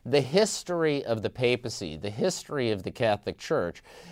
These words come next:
has been forged just as much in the kitchen as it has at the altar. In fact, from a truly Catholic point of view, the altar is incomprehensible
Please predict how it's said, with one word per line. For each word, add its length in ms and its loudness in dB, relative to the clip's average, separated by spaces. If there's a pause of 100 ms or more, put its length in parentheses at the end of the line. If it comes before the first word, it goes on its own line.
(120)
has 280 8
been 240 2
forged 960 4
just 480 4
as 180 0
much 320 0
in 160 0
the 80 0
kitchen 720 -2
as 300 0
it 100 0
has 600 4
at 220 -2
the 140 -4
altar. 600 2
In 140 -6
fact, 520 4 (420)
from 220 2
a 60 2
truly 420 4
Catholic 480 0
point 280 -2
of 60 -4
view, 500 -4 (680)
the 160 0
altar 600 6
is 280 -2
incomprehensible 1400 -2